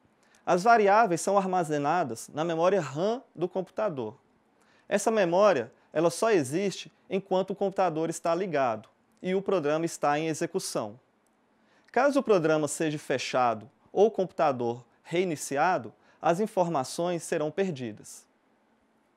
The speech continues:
Outro detalhe é que uma variável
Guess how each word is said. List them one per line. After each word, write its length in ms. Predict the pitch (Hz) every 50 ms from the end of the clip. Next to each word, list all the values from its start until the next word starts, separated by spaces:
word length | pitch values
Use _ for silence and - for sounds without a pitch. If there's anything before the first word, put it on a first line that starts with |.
| _ _ _ _ _ _ _ _ _ _ _ _ _
Outro 280 | - 254 269 - 226 208
detalhe 560 | 160 147 120 - 160 170 185 170 127 110 113 - _ _ _ -
é 100 | 160 175
que 140 | - 220
uma 200 | 208 220 254 254
variável 720 | 202 180 175 160 147 143 147 165 190 190 160 127 110 104